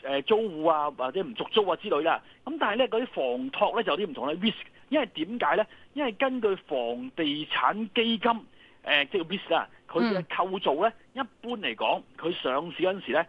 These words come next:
Speaker 1: 佢就有個叫做上市嘅章程啊，
Speaker 2: 嗯。
Speaker 1: 佢就講到明咧，就會將大部分嘅稅務收入，即係租金收入啦，就會派出嚟㗎。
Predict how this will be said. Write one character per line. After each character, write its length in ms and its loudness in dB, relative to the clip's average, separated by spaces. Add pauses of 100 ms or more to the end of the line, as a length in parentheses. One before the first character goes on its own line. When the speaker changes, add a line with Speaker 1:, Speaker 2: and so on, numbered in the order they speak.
(200)
Speaker 1:
佢 100 -2
就 100 2
有 80 2
個 100 -2
叫 60 -6 (120)
做 40 0
上 300 0
市 100 -8
嘅 80 2
章 260 0
程 200 -10
啊， 140 0 (140)
Speaker 2:
嗯。 140 -2
Speaker 1:
佢 40 -2
就 80 -2
講 220 -4
到 100 0
明 220 -4
咧， 100 -2 (200)
就 120 0
會 180 2
將 240 -2 (100)
大 240 2 (180)
部 220 2
分 260 0 (280)
嘅 160 0
稅 540 -2
務 360 -2
收 140 2
入， 80 4 (180)
即 80 2
係 80 -2 (140)
租 100 2
金 120 -2
收 120 -2
入 60 0
啦， 160 2 (280)
就 100 -2
會 160 0
派 280 0
出 100 2
嚟 140 2
㗎。 120 0